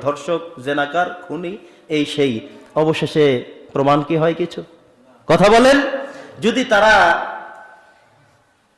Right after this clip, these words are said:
আসলেই সত্যিকার অর্থেই এই মানুষগুলো যদি জেনাকার হয়ে থাকে, ব্যভিচারকারী হয়ে থাকে, চোর হয়ে থাকে, তাহলে সারার পরই মাহফিলের এত ডেট আপনারা নিতে যান কেন?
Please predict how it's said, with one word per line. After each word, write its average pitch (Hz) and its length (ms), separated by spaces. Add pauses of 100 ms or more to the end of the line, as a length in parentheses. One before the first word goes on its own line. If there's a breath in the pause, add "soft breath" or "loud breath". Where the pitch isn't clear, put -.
(300)
আসলেই 254 640
সত্যিকার 214 640
অর্থেই 190 680 (960)
এই 180 80
মানুষগুলো 170 580
যদি 147 200
জেনাকার 147 500
হয়ে 135 240
থাকে, 123 260
ব্যভিচারকারী 190 720
হয়ে 180 240
থাকে, 135 400 (120)
চোর 311 240
হয়ে 233 200
থাকে, 151 380 (880)
তাহলে 165 340
সারার 196 380
পরই 202 240
মাহফিলের 165 500
এত 165 220
ডেট 160 260
আপনারা 156 320
নিতে 156 240
যান 143 220
কেন? 151 220